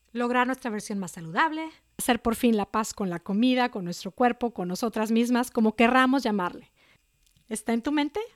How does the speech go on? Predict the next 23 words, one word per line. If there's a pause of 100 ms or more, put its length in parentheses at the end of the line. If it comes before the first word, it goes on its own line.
(140)
O
más
bien
te
pregunto, (160)
¿está
en
tu
corazón? (720)
¿Quieres
hacerlo? (800)
Sobre
todo, (500)
¿crees
que
puedes
hacerlo? (560)
Porque,
por
supuesto, (140)
tú
puedes
hacerlo.